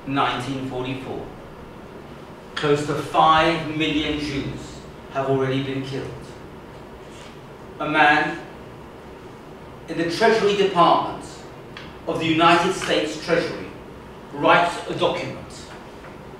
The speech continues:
the acquiescence, the agreement of this government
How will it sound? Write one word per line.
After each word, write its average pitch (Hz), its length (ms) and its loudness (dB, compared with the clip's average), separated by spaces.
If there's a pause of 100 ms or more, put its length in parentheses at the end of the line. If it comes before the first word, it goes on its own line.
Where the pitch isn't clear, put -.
(540)
the 156 120 2
acquiescence, - 880 4
the 170 160 2
agreement 160 540 2 (680)
of 156 160 2
this 247 280 4
government 165 640 6